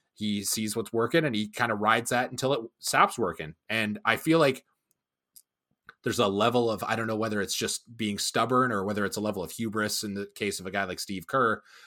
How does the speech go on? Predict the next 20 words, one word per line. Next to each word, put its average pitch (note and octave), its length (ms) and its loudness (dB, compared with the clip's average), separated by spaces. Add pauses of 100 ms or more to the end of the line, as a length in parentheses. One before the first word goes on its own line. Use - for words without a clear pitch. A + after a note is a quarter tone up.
(100)
when G#2+ 160 0
you G2 400 -4 (200)
have C#3+ 300 4
these G#2+ 220 -2
guys G2+ 260 2
on F#2 80 -6
your F2+ 140 -4
roster F#2 580 0 (300)
and G2 180 2
you G2+ 160 -2
have A#2 240 6
to G2+ 100 -2
figure G#2 320 -2
out G2+ 160 6
if - 160 -4
you, F#2 100 -12 (760)
you're A2 200 -4
gonna G2+ 180 0
pay A2 240 0
them F#2+ 380 -2